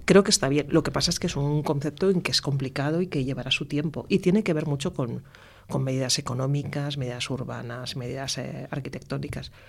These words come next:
Lo que está claro es que a día de hoy la vivienda es un bien social necesario y reconocido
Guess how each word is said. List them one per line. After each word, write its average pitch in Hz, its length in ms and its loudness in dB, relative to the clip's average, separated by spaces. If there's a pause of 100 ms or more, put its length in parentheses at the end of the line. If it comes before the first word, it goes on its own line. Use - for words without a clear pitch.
(300)
Lo 156 180 6
que 185 80 4
está 202 240 2
claro 190 320 0
es 185 100 4
que - 120 -2
a - 40 0
día 151 200 2
de 151 160 4
hoy 160 340 4
la 135 380 -4
vivienda 143 680 2 (140)
es 147 320 4 (100)
un 143 380 2
bien 139 260 4
social 143 480 0
necesario 139 720 0 (100)
y 127 420 -4
reconocido 127 760 -2